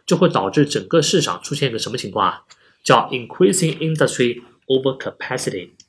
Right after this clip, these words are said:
就会出现一个产能过剩。公司发现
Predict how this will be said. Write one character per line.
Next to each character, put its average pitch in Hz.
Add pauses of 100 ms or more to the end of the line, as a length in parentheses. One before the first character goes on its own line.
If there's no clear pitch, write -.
(140)
就 143
会 127
出 -
现 127
一 -
个 123
产 90
能 87
过 113
剩。 104 (280)
公 190
司 180
发 175
现 -